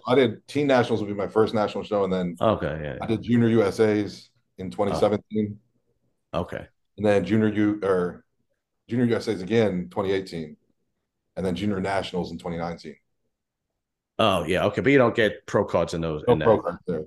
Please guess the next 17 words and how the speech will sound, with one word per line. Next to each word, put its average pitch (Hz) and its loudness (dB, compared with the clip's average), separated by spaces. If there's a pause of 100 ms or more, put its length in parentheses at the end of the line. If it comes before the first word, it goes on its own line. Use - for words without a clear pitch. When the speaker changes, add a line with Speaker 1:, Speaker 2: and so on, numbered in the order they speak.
(140)
Speaker 1:
yeah. 85 0
Speaker 2:
How'd 120 4
you 107 0
do 131 8
in, 110 6
how'd 120 4
you 113 -2
do 120 2
in 117 2
those 120 4
shows? - -8 (880)
Speaker 1:
I 98 4
won 120 6
my 110 4
class 107 0 (220)
in, 95 -4
uh, 85 -2